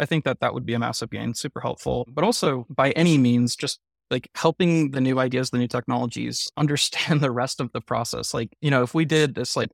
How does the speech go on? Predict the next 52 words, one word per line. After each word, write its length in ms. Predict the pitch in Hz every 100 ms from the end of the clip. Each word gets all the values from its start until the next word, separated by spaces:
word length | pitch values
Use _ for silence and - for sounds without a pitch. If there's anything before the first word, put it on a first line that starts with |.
| -
poll 240 | 156 147
across 320 | 131 135 120 -
all 180 | 139 135
of 100 | 131
the 60 | 127
different 480 | 123 - 120 120 117
phase 260 | 143 131
two 120 | - 139
companies 400 | 117 113 120 117
in 60 |
the 40 | 120
last 180 | 120
cycle, 420 | - 123 - 123 - _ _ _
you 60 | 123
know, 80 |
how 160 | 113 151
many 180 | 170 170
of 160 | 156
them 300 | - 143 139 -
understand 640 | 139 131 - 131 123 123 117 _ _ _
the 40 |
difference 300 | 131 127 135
between 520 | - - 135 120 117 113
getting 320 | 120 127 127
to 180 | - 113
phase 260 | - 113
three 220 | - 175 208
and 260 | 139 110
getting 300 | 117 120 120
to, 140 | - 123
like, 240 | 110 - -
you 100 | 117
know, 260 | 113 110 -
a 60 | 143
sustained 520 | - 147 - 131 127
contract 560 | - 117 117 117 113 -
within 240 | 120 123
a 60 | 113
certain, 340 | - 123 117
like, 200 | 110 - - _
P 120 | - 131
E 40 | 120
O 120 | 117
or, 260 | 117 113 - -
or, 220 | 139 123
like, 180 | 113 117
a 140 | 120
certain, 320 | - 147 127
you 120 | 113
know, 180 | 101 - -
key 180 | - 139
arena? 360 | 117 113 110